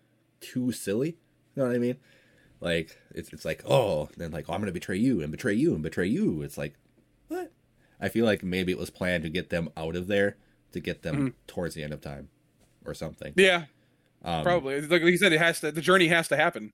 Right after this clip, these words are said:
Speaker 1: Yep. Yeah, and everything that was done, he planned and laid out, and they just walked the path that he put in front of them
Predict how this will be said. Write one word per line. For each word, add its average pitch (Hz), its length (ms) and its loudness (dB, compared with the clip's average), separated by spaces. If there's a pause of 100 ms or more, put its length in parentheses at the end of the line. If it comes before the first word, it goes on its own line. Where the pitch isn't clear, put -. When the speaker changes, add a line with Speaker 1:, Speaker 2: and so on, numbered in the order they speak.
(500)
Speaker 1:
Yep. 85 180 -4 (220)
Yeah, 90 200 -2
and 82 120 -4
everything 87 600 0
that 80 180 -4
was 78 140 -8
done, 82 260 -6
he 76 420 -6 (140)
planned 78 360 -6
and 76 100 -10
laid 78 180 -6
out, 78 120 -6
and 76 80 -14
they 76 100 -10
just - 200 -14
walked 80 320 -8
the - 60 -12
path 76 280 -10
that 73 100 -12
he 65 60 -16
put - 200 -12
in - 40 -20
front 82 240 -8
of 69 60 -12
them 71 180 -12